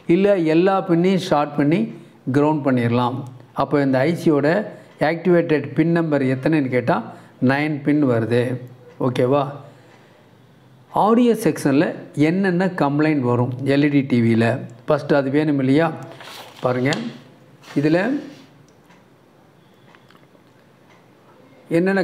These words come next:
கம்ப்ளைண்ட் வரும், கொஞ்சம் என்லார்ஜ் பண்ணிட்டா உங்களுக்கு கொஞ்சம் ஈஸியா இருக்கும் பார்க்கறதுக்கு. ஓகே, இதுல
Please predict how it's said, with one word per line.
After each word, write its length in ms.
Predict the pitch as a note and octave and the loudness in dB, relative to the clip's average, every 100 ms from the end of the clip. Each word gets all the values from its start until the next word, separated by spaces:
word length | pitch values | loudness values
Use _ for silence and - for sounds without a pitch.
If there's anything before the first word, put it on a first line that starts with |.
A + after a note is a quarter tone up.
| - | 0
கம்ப்ளைண்ட் 380 | D#3+ F3 E3+ C#3+ | 0 2 0 0
வரும், 220 | C3 C3 - E3 - - - - _ | -2 -2 -6 -12 -14 -20 -20 -20 _
கொஞ்சம் 280 | D#3+ E3 E3 | 0 2 2
என்லார்ஜ் 300 | D3+ D#3 D#3+ C#3 | 4 2 2 0
பண்ணிட்டா 240 | C#3+ D3+ | 2 2
உங்களுக்கு 240 | D3 C#3 C#3 | 2 2 2
கொஞ்சம் 180 | C3 C3+ | 2 2
ஈஸியா 240 | C3+ C3+ A#2+ | 2 2 0
இருக்கும் 260 | A#2+ B2 B2 | -4 -6 -4
பார்க்கறதுக்கு. 520 | B2+ B2 B2+ - - - - - - _ _ _ - _ - - - D#3 | -4 -4 -8 -10 -12 -16 -20 -20 -20 _ _ _ -20 _ -20 -20 -8 -4
ஓகே, 180 | D3+ - - - - _ - - - - - - - - - - - - - - _ _ _ _ _ _ - - _ - - - - - _ - - - - - - - - - - - - - D#3+ | -4 -4 -10 -18 -20 _ -20 -20 -18 -16 -16 -18 -18 -20 -20 -20 -20 -20 -20 -20 _ _ _ _ _ _ -20 -20 _ -20 -20 -20 -20 -20 _ -20 -20 -20 -20 -20 -20 -20 -20 -20 -20 -20 -20 -2 2
இதுல 200 | F3+ | 4